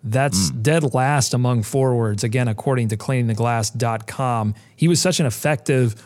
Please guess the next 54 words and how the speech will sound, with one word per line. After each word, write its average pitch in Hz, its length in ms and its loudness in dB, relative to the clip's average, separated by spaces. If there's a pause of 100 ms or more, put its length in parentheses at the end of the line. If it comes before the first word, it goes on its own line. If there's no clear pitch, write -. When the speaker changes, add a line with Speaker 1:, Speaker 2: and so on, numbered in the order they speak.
(160)
Speaker 1:
corner 147 340 2
three-point 139 520 2
shooter 127 340 0
towards 117 280 0
the 123 120 2
end 135 120 2
of 117 80 0
last 120 280 0
season. 131 280 0
That's 131 180 -2
a 147 60 2
surprise 123 480 0
number 135 200 0
for 113 160 -6
me. 110 140 -2
He's 110 160 -2
four 135 220 0
of 113 120 0
eighteen 123 360 -2
from 110 140 -4
the 107 80 -2
corner 113 260 -2
this 98 180 -6
season. 98 540 -8
Speaker 2:
Yeah, 80 160 -4
P 110 160 2
J 98 160 4
Washington 101 680 2
stole 95 240 0
that 87 160 0
ability, 85 360 0
of 76 100 -2
course, 85 300 -2
when 78 100 -2
he 85 220 0
was 78 200 0
drafted 82 360 0
to 80 60 -2
the 76 100 0
Speaker 1:
<laughs> 90 80 0
Speaker 2:
Hornets, 101 340 -2
and - 120 2
we've 175 140 2
seen 117 180 4
that 131 80 2
Speaker 1:
Ninety-third 175 260 2 (200)
Speaker 2:
quite 107 160 4
a 104 40 2
bit. 107 80 2
Speaker 1:
percentile. 117 320 -4 (100)
He's, 151 180 2
Speaker 2:
Yeah. 98 180 2
Speaker 1:
he's 165 220 2
Speaker 2:
Wait. 160 160 -2